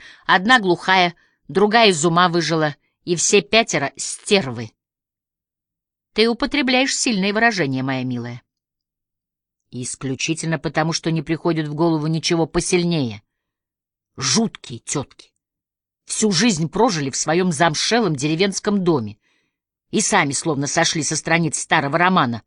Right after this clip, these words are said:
в трёх томах. Всех мерят по провинциальной мерке. Местная знать, видите ли. Если ты не из их числа, то как бы вообще не существуешь. Чуть не месяц,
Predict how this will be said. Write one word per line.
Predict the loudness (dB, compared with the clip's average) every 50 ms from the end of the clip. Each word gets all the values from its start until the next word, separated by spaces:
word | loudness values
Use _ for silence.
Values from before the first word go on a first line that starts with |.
| _ _ _ _ _ _
в | -18 -10 -2
трёх | 0 0 0 0 0
томах. | 2 2 2 2 0 -4 -6 _ _ _ _ _ _ _ _ _ _ _
Всех | -14 -8 -4 -2 0 2 2 2 2 0
мерят | -2 0 2 2 2 2 2 0 -4 -6 _ _
по | -4 -4
провинциальной | -4 -2 -2 -2 0 0 -2 -2 -2 -2 0 2 2 2 0 0
мерке. | 0 2 2 2 2 0 -2 _ -20 -20 -20 _ _ _ _ _ _ _ _ _ _ _ _ _ _ 0
Местная | 2 4 4 4 2 0 -2 0 0 2
знать, | 2 2 2 0 0 -2 -12 -20 _ _ _ _ _ _ _ -12
видите | -8 -8 -8 -8 -10 -14 -14 -12 -12 -12
ли. | -12 -14 -18 _ _ _ _ _ _ _ _ _ _ _ _ _ _ _ _ _ _ _ _ -8
Если | -2 -2 -2 0 -2 -4
ты | 0 2 0
не | 2 2 0
из | 0 2
их | 0 0 0
числа, | 0 -4 -4 -2 0 0 0 -2 -2 _ _ _ _ _ _ _ _ _ _ _ _ _ _ _ _ _ -20
то | -16 -10
как | -10 -10 -6
бы | -4 -2
вообще | 0 0 0 0 2 0 0
не | 0 0
существуешь. | -6 -8 -8 -8 -6 -6 -6 -8 -8 -10 -10 -10 -10 -14 -16 _ _ _ _ _ _ _ _ _ _ _
Чуть | -2 0 0 0 2 2
не | 2 4
месяц, | 4 2 2 0 -2 -4 -6 -8 -12